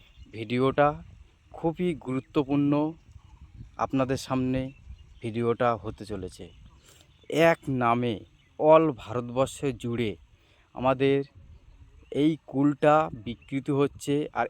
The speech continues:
এক নামে পরিচিত মিস ইন্ডিয়ান কি ভারত সুন্দরী। আমাদের কাছে একটি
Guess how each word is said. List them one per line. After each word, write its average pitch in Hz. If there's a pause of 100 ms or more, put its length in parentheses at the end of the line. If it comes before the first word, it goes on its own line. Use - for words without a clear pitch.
এক 151
নামে 135 (160)
পরিচিত 127 (480)
মিস 135
ইন্ডিয়ান 123 (100)
কি 139 (520)
ভারত 120
সুন্দরী। 104 (1040)
আমাদের 135
কাছে 151
একটি 156